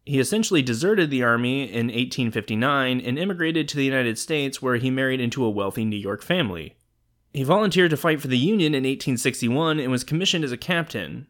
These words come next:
He was known to have a prickly personality and eschewed many of his superior officers. In eighteen sixty-one, he challenged General Fitzjohn Porter to a duel, which Porter declined.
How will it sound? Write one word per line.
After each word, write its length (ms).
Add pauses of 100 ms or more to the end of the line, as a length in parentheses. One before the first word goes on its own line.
(380)
He 60
was 100
known 200
to 60
have 180
a 60
prickly 360
personality 760
and 160
eschewed 380
many 240
of 120
his 220
superior 540
officers. 800
In 160
eighteen 320
sixty-one, 720
he 140
challenged 580
General 300
Fitzjohn 540
Porter 380
to 180
a 20
duel, 500
which 300
Porter 300
declined. 720